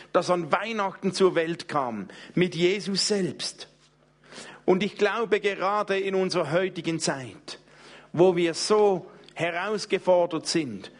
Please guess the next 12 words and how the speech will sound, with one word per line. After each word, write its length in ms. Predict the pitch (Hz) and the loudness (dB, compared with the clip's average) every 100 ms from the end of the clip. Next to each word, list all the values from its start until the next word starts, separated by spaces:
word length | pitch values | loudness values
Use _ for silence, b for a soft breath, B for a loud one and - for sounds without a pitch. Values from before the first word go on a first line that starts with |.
| B B | B B
mit 220 | 165 196 | -2 0
Corona, 720 | - 214 190 208 226 175 123 104 | 2 4 8 8 8 4 -2 -4
mit 240 | 135 196 | -2 -2
Streit, 680 | - - 175 208 214 151 - | -2 -4 -4 -4 -6 -8 -4
mit 360 | 170 190 - - B B | -2 -2 -8 -20 B B
Machtgeplänkel, 1160 | 156 190 220 - - 202 196 180 196 180 - 165 | -2 0 -2 -4 -6 -4 -2 2 2 0 -2 0
mit 200 | 170 185 | 0 2
der 100 | 190 | 0
Politik, 800 | 180 185 185 180 240 233 - - | 2 2 2 -4 -4 -4 -4 -2
mit 200 | 180 180 | 0 4
unterschiedlichen 880 | 196 214 214 - 196 185 180 180 180 | 4 4 2 0 -2 -2 -2 0 0
Meinungen, 680 | 175 208 226 208 196 180 | -2 -2 -2 0 0 0